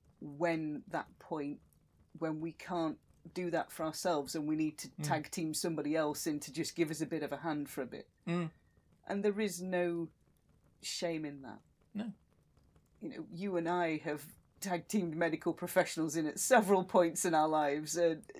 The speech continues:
Speaker 1: just to give
Speaker 2: We
Speaker 1: us a little bit of a boost and a help out and say, "Right, I've come to the end of my list of stuff I can do for me.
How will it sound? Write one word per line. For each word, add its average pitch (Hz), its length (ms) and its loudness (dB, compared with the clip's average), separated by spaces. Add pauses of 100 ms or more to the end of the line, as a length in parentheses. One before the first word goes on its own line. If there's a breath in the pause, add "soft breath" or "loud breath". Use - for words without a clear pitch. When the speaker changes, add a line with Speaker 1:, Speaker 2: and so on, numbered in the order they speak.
(160)
Speaker 1:
just 240 260 0
to 262 80 2
give 240 220 4
Speaker 2:
We 233 60 4
Speaker 1:
us 214 60 4
a 226 60 6
little 220 300 6
bit 214 160 6
of 190 80 0
a 214 60 2
boost 233 360 -2
and 175 100 0
a 175 60 4
help 180 320 2
out 190 200 2
and 165 120 -6
say, 180 140 0
"Right, 180 360 2 (520 loud breath)
I've 190 160 2
come 240 180 4
to 208 100 -4
the 196 140 2
end 202 160 4
of 180 80 0
my 180 140 2
list 185 260 0
of 156 100 -6
stuff - 360 4
I 160 100 4
can 165 220 -2
do 165 160 0
for 156 140 -4
me. 175 360 0